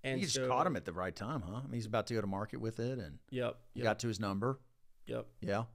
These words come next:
Speaker 1: And, um, and so we sent him the P S A. He sent it to his attorney, editing, sent it back, sent it to us, editing, editing.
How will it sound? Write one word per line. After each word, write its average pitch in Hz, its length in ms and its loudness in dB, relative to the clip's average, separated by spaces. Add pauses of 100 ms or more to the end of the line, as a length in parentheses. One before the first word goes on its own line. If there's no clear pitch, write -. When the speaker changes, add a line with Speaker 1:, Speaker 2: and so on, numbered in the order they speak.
Speaker 1:
And, 120 340 -2
um, 117 420 -2
and 123 260 -2
so 123 680 0
we 123 100 0
sent 147 180 0
him 160 80 4
the 156 80 4
P 156 140 4
S - 120 0
A. 143 340 8
He 120 120 -2
sent 139 180 0
it 135 100 -4
to 139 100 -2
his 139 140 2
attorney, 135 460 0
editing, 131 640 2
sent 127 240 -4
it 127 100 -2
back, 123 520 2
sent 131 160 -4
it 135 80 -12
to - 120 -8
us, 120 300 -6
editing, 120 440 -4
editing. 117 480 -6